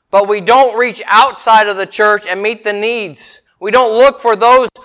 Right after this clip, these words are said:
who are ready to receive Jesus Christ. And that's a downfall of the church. The, the people of the church need to look beyond themselves.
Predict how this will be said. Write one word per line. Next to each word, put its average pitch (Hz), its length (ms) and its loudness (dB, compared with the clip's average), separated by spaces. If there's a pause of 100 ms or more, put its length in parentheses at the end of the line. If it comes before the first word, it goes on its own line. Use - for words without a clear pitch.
(120)
who 240 140 0
are 214 180 4
ready 254 420 2 (180)
to 233 100 -2
receive 226 500 -2
Jesus 214 360 -6
Christ. 220 520 2 (160)
And 233 120 -2
that's 285 200 2
a 214 220 0
downfall 240 760 4
of 208 60 0
the 214 80 -2
church. 214 520 0 (360)
The, 202 280 -4 (360)
the 202 180 -2 (120)
people 285 440 -2
of 220 140 4
the 214 100 -4
church 254 500 0 (160)
need 226 220 -8
to 233 100 -4
look 233 240 -2
beyond 214 320 0
themselves. 220 840 -2